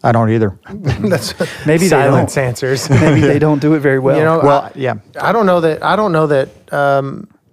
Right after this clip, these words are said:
Speaker 2: I, I would like to think that I, we do it relatively well.
Speaker 3: Yeah.
Speaker 2: Uh,
Speaker 3: 'Cause
Speaker 2: there
Speaker 3: you always have your hand on the pulse of the people, but also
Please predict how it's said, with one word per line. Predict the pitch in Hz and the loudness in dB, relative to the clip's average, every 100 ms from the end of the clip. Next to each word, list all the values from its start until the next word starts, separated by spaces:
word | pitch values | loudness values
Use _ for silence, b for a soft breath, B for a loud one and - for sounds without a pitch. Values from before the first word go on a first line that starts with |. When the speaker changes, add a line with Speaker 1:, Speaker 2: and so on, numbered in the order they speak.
| _ - | _ -10
Speaker 2:
I, | 139 - - | -10 -10 -2
I | 180 | 0
would | 240 | 0
like | 190 | -2
to | 156 | -4
think | 143 139 | -6 -6
that | 143 - | -6 -4
I, | 127 151 156 139 135 _ | -2 0 -2 -6 -10 _
we | 135 156 156 131 147 - | -6 -4 -4 -8 -14 -6
do | 135 127 | -2 -2
it | - - | -4 -2
relatively | 131 120 120 127 113 107 | 0 0 -2 -4 -2 -4
well. | 107 101 98 104 _ | -6 -8 -8 -18 _
Speaker 3:
Yeah. | 131 107 113 - 123 | -8 -8 -10 -14 -6
Speaker 2:
Uh, | 117 120 120 | -2 0 2
Speaker 3:
'Cause | 131 | 0
Speaker 2:
there | 202 | 2
Speaker 3:
you | 220 | 2
always | 180 143 123 | 0 -2 -2
have | 117 | -2
your | 117 113 | -2 -2
hand | 120 113 | -2 -2
on | 104 | -4
the | |
pulse | 101 110 107 - | -4 -4 -4 -6
of | 104 | -8
the | 110 | -8
people, | - 123 113 | -8 -6 -4
but | 107 117 | -2 -2
also | 113 113 113 107 | -2 -2 -2 -2